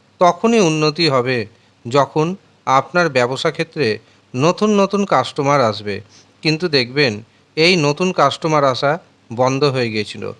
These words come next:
এবার কিন্তু নতুন কাস্টমার আসা শুরু হয়ে যাবে। প্রথম বড় সুখবর, ভাই বোনের সাথে সম্পর্ক ঠিক হবে। দ্বিতীয় বড় যে সুখবর, সেটি হচ্ছে ব্যবসা আপনার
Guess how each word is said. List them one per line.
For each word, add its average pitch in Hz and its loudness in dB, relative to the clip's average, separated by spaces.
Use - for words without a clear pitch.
এবার 160 4
কিন্তু 180 0
নতুন 156 0
কাস্টমার 139 0
আসা 120 0
শুরু 160 -4
হয়ে 113 0
যাবে। 98 -4
প্রথম 175 2
বড় 185 4
সুখবর, 190 2
ভাই 123 2
বোনের 160 0
সাথে 185 -2
সম্পর্ক 180 -2
ঠিক 185 -4
হবে। 185 2
দ্বিতীয় 156 -2
বড় 190 4
যে 175 0
সুখবর, 147 0
সেটি 170 -2
হচ্ছে 170 -2
ব্যবসা 139 2
আপনার 135 0